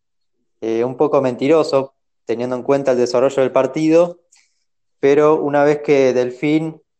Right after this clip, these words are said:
hizo el segundo gol, que fue un teri-, un tiro libre, eh, de Valencia por abajo de la barrera, ahí, eh, el equipo visitante se desmoronó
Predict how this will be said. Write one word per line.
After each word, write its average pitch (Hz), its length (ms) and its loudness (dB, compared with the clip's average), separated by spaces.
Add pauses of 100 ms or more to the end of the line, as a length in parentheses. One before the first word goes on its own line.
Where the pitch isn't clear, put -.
(180)
hizo 139 560 -2
el 113 120 -4
segundo 139 460 0
gol, 165 400 0 (520)
que 113 140 -8
fue 131 160 -4
un 131 100 -4
teri-, 123 280 -2
un 127 220 -10
tiro 123 240 0
libre, 143 600 0 (480)
eh, 110 140 -4
de 113 140 0
Valencia 147 640 0
por 120 140 0
abajo 131 300 0
de 123 60 2
la 123 100 2
barrera, 151 600 0 (560)
ahí, 131 680 -2
eh, 110 400 -6
el 113 140 -6
equipo 127 280 -2
visitante 127 520 0
se 123 120 -4
desmoronó 123 720 -2